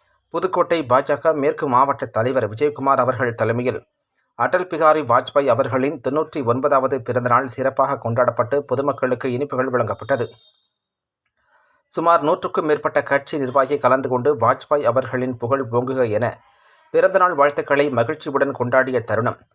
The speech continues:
நிகழ்ச்சியில் கலந்து கொண்ட நிர்வாகிகள், மாவட்ட பொதுச் செயலாளர்கள்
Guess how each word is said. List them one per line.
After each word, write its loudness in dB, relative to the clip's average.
நிகழ்ச்சியில் 0
கலந்து 0
கொண்ட 4
நிர்வாகிகள், 0
மாவட்ட 2
பொதுச் -2
செயலாளர்கள் 2